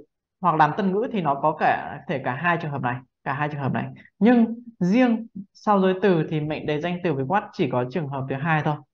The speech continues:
là trường hợp này. À, ví dụ bây giờ chúng ta cùng xem này. Còn vị trí của mệnh đề danh từ thì nó làm chủ ngữ, làm tân ngữ hoặc là sau giới từ thì không nói rồi. Bây giờ chúng ta cùng xem này. À, thứ nhất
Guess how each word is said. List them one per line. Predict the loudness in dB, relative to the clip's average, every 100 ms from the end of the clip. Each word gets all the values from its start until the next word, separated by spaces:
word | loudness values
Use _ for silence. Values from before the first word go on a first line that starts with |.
| _ -6
là | -6
trường | -2 -2
hợp |
này. | -2 -4 -8 _ _ _ _ _ _ -20 -20 -20 -20 -18 0
À, | 8 10 10
ví | 8
dụ | 8 6 2 -10 _ -10
bây | 2 6
giờ | 8 6 6
chúng | 2
ta | 2 2
cùng | -2
xem | -4 -2 -2
này. | -6 -8 _ _ _ _ _ _ _ _ _ _ _ _ _ -20 -14 6
Còn | 8 8 6
vị | 2 2
trí | 4 4
của | 6 2
mệnh | 2
đề | 0
danh | 0 2 4
từ | 4 4
thì | 0
nó | 2 2
làm | 2 -2
chủ | -4
ngữ, | -4 -4 -4 0
làm | 0 0 -2
tân | -4 -2
ngữ | -2 -2 0
hoặc | 0 0
là | -2
sau | 0 -2
giới | -2 0
từ | -2
thì | 0
không | -4 0
nói | 0 2
rồi. | -2 -2 _ _ _ _ _ _ -8
Bây | 0
giờ | 2 2
chúng | 2
ta | -2 -2
cùng | -6
xem | -4 -4
này. | -4 -8 -14 _ _ _ _ _ _ _ _ _ _ _ _ _ _ 4
À, | 6
thứ | 8
nhất | 6